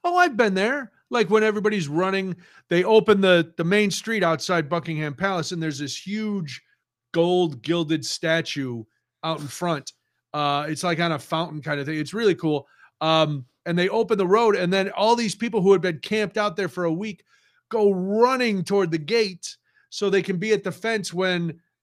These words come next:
the king and queen came out on the balcony for their first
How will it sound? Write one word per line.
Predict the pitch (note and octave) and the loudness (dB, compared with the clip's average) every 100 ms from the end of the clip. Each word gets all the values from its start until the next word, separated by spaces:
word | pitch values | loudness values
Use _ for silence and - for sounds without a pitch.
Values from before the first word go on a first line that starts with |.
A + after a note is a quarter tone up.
| - | -8
the | D#3+ | -6
king | - A3 | -4 -2
and | F#3+ E3+ | -2 -6
queen | G#3+ A3 G3+ F3+ | -6 -4 -4 -6
came | F#3+ F#3 | -4 -2
out | F3 E3+ | 0 0
on | D#3+ | -2
the | D3+ | -4
balcony | C3+ G3+ G3+ D#3+ C#3 | -2 0 0 -4 -6
for | - C#3+ | -6 -4
their | C3 | -4
first | B2 D#3+ D3 B2 - | -4 -4 -4 -4 -12